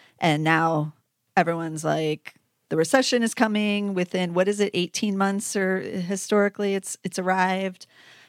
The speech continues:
after the inversion, so we must have it. But looking at the other data, John,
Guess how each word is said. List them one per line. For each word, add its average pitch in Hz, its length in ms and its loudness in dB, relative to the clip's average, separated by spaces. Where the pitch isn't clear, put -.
after 180 320 4
the 180 120 2
inversion, 180 520 0
so 160 320 4
we 165 160 0
must 196 380 -2
have 185 220 2
it. 180 280 2
But 202 340 4
looking 254 320 4
at 254 140 -2
the 247 160 2
other 427 180 4
data, 208 320 4
John, 208 560 0